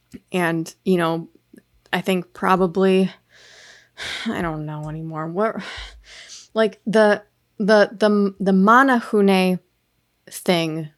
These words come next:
makes sense to me. That maybe this was just, <sighs> oh my God. <sighs> Can you tell that my brain's breaking? Like, uh,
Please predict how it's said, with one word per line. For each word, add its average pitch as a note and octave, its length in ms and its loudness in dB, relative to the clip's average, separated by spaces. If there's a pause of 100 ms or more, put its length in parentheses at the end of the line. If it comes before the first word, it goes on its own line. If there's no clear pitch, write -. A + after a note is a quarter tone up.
(680)
makes D#3+ 300 -8
sense D3 360 -8
to - 80 -8
me. C#3+ 300 -10 (640)
That D#3+ 260 -4
maybe F#3+ 380 4
this F3 260 -2
was E3+ 640 -2 (400)
just, - 380 -6 (400)
<sighs> - 380 -20
oh - 60 -14 (360)
my F#3+ 180 -14
God. - 460 -12 (360)
<sighs> - 380 -20
Can A#3+ 140 -2
you B3 100 0
tell F#3+ 260 -4
that E3+ 100 -8
my E3 120 -10
brain's E3 460 -8
breaking? E3+ 580 -6 (600)
Like, G3+ 240 2 (680)
uh, F3+ 100 2